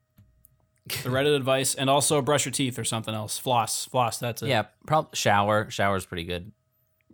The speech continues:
Speaker 1: For real though, actually, like, pretty, like, do wear deodorant and shower and all that stuff. Don't be, don't be the
Speaker 2: <laughs>
Speaker 1: stereotypical
Speaker 2: That's
Speaker 1: weeb
Speaker 2: important.
Speaker 1: who's like,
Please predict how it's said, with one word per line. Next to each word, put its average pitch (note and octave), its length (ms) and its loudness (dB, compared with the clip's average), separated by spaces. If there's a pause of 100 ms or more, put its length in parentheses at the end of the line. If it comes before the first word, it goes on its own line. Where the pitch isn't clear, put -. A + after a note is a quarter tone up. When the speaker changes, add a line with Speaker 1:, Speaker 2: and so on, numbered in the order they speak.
(200)
Speaker 1:
For F#3+ 140 2
real G3+ 200 8
though, C3+ 120 4
actually, C3+ 360 0
like, B2 240 -4
pretty, C#3 340 -4
like, B2+ 200 -6
do C#3 220 0
wear A#2 240 -4
deodorant A2+ 380 -6
and A2 100 -10
shower A2+ 280 -6
and A2 100 -10
all A2 140 -10
that G#2+ 120 -14
stuff. A2 240 -10
Don't C3 160 -4
be, A#2 300 -8 (260)
don't D#3 180 2
be E3+ 60 2
the E3 80 4
Speaker 2:
<laughs> - 0 -
Speaker 1:
stereotypical D3 560 2
Speaker 2:
That's D3 160 0
Speaker 1:
weeb - 20 2 (220)
Speaker 2:
important. C3 120 -2
Speaker 1:
who's B2+ 200 -2
like, A2+ 380 -2